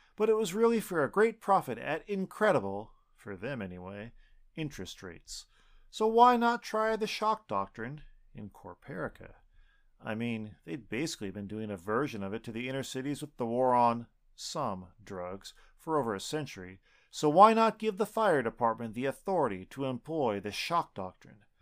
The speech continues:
Sure, there'd be objections from the do-gooder firefighters who wanted to actually fight fires, but such people could be shut up,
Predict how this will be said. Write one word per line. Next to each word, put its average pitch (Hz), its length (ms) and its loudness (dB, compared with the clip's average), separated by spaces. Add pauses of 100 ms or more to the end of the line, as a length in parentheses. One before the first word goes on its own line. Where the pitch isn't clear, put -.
(420)
Sure, 90 580 -8
there'd 147 220 -4
be 127 100 0
objections 117 640 -2
from 123 160 -6
the 120 100 -2
do-gooder 123 580 2
firefighters 120 800 0
who 110 100 -6
wanted 110 380 0
to 113 80 -8
actually 113 520 -4 (200)
fight 160 280 2
fires, 92 600 -8 (580)
but - 140 -16
such - 380 -8
people 95 260 -16
could 82 180 -20
be 87 100 -18
shut 90 340 -12
up, 87 220 -14